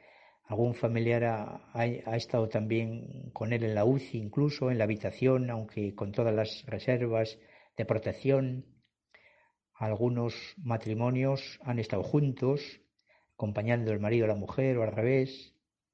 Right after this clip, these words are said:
Estos días ante el fallecimiento, al no poder estar las familias tan cerca, pues han sido las enfermeras, los médicos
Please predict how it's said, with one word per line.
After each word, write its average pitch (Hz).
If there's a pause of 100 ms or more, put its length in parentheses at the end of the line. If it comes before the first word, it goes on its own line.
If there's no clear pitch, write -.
(580)
Estos 113
días 120
ante 120
el 110
fallecimiento, 123
al 107
no 127
poder 120
estar 117 (640)
las 120
familias 113
tan 110
cerca, 127
pues 113
han 135
sido 110 (600)
las -
enfermeras, 120
los 101
médicos 127